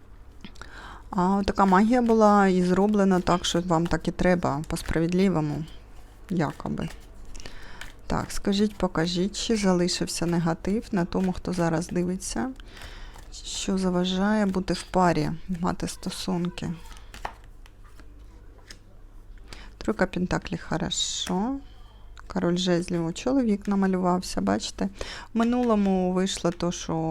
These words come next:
був магічний вплив, ну воно вийшло, бачите, вже вниз головою.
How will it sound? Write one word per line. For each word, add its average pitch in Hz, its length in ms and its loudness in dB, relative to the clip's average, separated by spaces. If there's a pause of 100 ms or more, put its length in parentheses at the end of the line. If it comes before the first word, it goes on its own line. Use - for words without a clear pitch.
(380)
був 170 260 -2
магічний 165 480 0
вплив, 269 360 0
ну 208 120 2
воно 185 220 2
вийшло, 175 300 0
бачите, 180 320 -2
вже 180 160 -2
вниз 170 260 -4
головою. 262 520 0